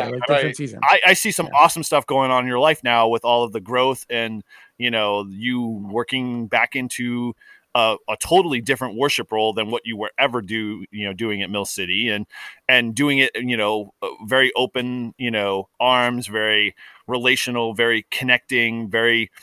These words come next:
Speaker 3: passionate, and all of the things that, you know, you had before that were frustrations are now more, um, joys and excitement and, uh, you know, all the like. And, you know, I see that different things with Adam and Eric and, you know,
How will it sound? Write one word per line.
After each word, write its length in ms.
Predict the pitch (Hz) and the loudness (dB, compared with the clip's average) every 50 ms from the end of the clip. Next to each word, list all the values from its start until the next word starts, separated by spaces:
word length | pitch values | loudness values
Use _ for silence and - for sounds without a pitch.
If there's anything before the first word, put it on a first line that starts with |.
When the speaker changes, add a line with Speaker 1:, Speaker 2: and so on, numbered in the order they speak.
| - _ _ - | -20 _ _ -6
Speaker 3:
passionate, 540 | - - 117 113 - - 123 120 117 117 - - | 0 0 2 2 0 -2 -2 -2 -2 -4 -2 -2
and 180 | 120 113 113 - | -4 -4 0 4
all 200 | 135 160 175 165 | 6 6 6 6
of 80 | 135 | 4
the 60 | 127 | -4
things 320 | - - 143 135 135 123 107 | -4 -4 -2 -2 -2 -2 0
that, 160 | 117 117 98 | -2 -2 -2
you 100 | 117 113 | -4 -4
know, 100 | 107 107 | -4 -4
you 100 | 107 107 | -4 -2
had 180 | 113 117 113 104 | -2 -2 -2 -2
before 260 | 110 - - 123 113 | -6 -4 -2 0 0
that 140 | 110 98 104 | 0 -2 -4
were 100 | 104 101 | -4 -4
frustrations 720 | - - 175 156 - - 156 160 156 - 127 104 101 107 | 0 0 0 0 0 -2 -2 0 0 -2 -4 -4 -6 -6
are 60 | 107 | -4
now 320 | 110 113 117 113 110 107 107 | 0 2 2 4 2 2 0
more, 440 | 110 110 110 107 107 104 101 - _ _ _ - - - _ _ - - | 0 0 2 2 2 2 0 -2 _ _ _ -20 -20 -20 _ _ -2 2
um, 340 | 120 113 110 107 98 95 | 2 2 2 0 -2 -6
joys 560 | 95 101 135 131 123 117 107 98 95 95 90 101 | -4 0 2 4 4 4 4 2 0 -2 -6 -6
and 140 | 104 98 101 | -6 -6 -4
excitement 540 | - - - 117 123 95 113 107 98 92 - | -4 -2 -2 -2 -2 -2 -4 -6 -6 -6 -8
and, 160 | 101 101 104 - | -8 -8 -8 -6
uh, 100 | - 110 - | -6 -6 -6
you 120 | 110 107 104 | -4 -4 -2
know, 80 | 101 | -2
all 200 | 101 95 104 104 | 0 0 0 0
the 80 | 101 101 | 0 0
like. 280 | 98 95 90 _ - - - - - _ _ - | 0 0 -2 _ -8 -18 -18 -18 -20 _ _ 0
And, 260 | - 139 127 117 113 - | 2 2 2 2 0 -4
you 100 | 120 117 | -2 0
know, 100 | 104 95 | 0 0
I 60 | 98 | -2
see 220 | 92 - - 135 123 | -2 -4 -4 -4 -2
that 240 | 117 127 104 117 104 | -2 -2 -4 -4 -4
different 260 | 135 131 - 123 117 | -6 -4 -4 -4 -6
things 160 | 120 117 110 | -6 -6 -6
with 120 | 120 120 - | -6 -4 0
Adam 380 | 135 147 147 123 117 110 107 113 | 2 4 4 4 2 0 -2 -4
and 120 | 113 113 131 | -2 2 2
Eric 300 | 143 127 107 - - - | 2 2 0 -4 -4 -4
and, 280 | 104 110 101 104 110 | -4 -4 -4 -4 -4
you 80 | 107 104 | -4 -4
know, 160 | 98 95 | -2 -4